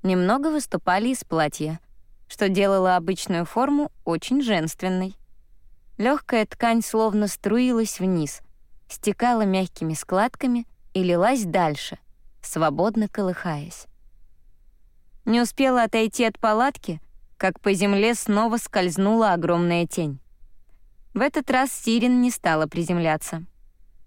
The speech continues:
"Тебя там твой парень у ворот ждет", недовольно сообщила она, нарезая круг. "Сделали из меня почтового голубя". "Мой парень?"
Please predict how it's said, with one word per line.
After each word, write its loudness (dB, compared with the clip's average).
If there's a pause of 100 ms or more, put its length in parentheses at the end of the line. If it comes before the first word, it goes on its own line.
(600)
"Тебя 2
там 2
твой 2
парень 2
у 4
ворот 2
ждет", 0 (600)
недовольно 4
сообщила 2
она, 2
нарезая 2
круг. -6 (600)
"Сделали 2
из 2
меня 4
почтового 2
голубя". 2 (1300)
"Мой 0
парень?" -2